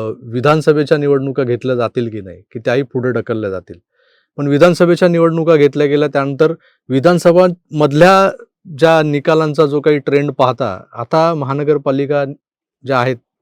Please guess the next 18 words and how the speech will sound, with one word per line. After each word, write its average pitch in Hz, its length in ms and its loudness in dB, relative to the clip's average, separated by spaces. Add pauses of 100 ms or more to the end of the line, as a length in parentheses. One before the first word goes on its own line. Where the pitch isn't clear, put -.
(480)
त्यांच्या 117 280 -4
निवडणुका, 127 520 -4 (720)
अ, 113 280 -6
बऱ्याच 135 440 0 (120)
वर्षांपासून 139 800 -4
ड्यू 170 160 4
आहेत. 113 120 0 (1600)
काही 131 220 -2
नि-, 131 600 -6
महानगरपालिकांना 131 1120 -4
तर 143 100 -2 (400)
सहा 123 140 -6
सहा, 143 160 -4
सात 120 200 -4
सात 160 240 0
वर्ष 147 280 0
झाली 120 220 -4
आहेत 120 80 -10